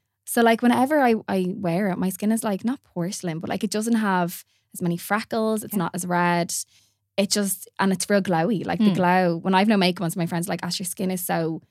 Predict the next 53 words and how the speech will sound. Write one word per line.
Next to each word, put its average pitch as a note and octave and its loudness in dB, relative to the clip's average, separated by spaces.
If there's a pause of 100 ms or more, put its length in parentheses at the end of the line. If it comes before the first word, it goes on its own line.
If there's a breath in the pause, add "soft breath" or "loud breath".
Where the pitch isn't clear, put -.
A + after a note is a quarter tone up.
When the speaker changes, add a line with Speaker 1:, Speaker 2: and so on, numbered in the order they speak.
(140)
Speaker 1:
it - -14
just, - -4 (120)
it's - -10
real G3+ 2
shiny." F#3+ 4
And F#3 2
I'm A3 6
Speaker 2:
Yeah. F#3 8
Speaker 1:
like, E3 -6
"Thank C#4 0
you, C4+ 4
it's C4 0
my B3 4
vitamin B3+ 6
C." B3 6
Speaker 2:
<laughs> - -20
Speaker 1:
And G#3 4
again, G#3 6
I G3 4
said G3 4
earlier, F#3+ 2
like, F3 -2
I F3+ 0
actually F3+ 0
have F3+ 0
vitamin F3+ 2
C F3+ -4
on F3+ 0
the F3 0
inside G#3+ 0
plus F3+ -4
the - -10
outside. F3+ -4
So - -14
that F#3+ 4 (260)
s-, - -20 (240)
product F3 -2
is E3+ -2 (120)
brilliant. - -6
And - 2
I F#3+ 8
Speaker 2:
Mm. G3 6
Speaker 1:
wear F#3+ 4
it F#3+ 0
every F3+ 0
single F3 -2
day E3 -2
under E3+ -4
my E3+ -2
makeup. E3 -6 (140)
Speaker 2:
Yeah. F3 0 (260)
Speaker 1:
Um, F3+ 2 (580 loud breath)
also, G#3+ 4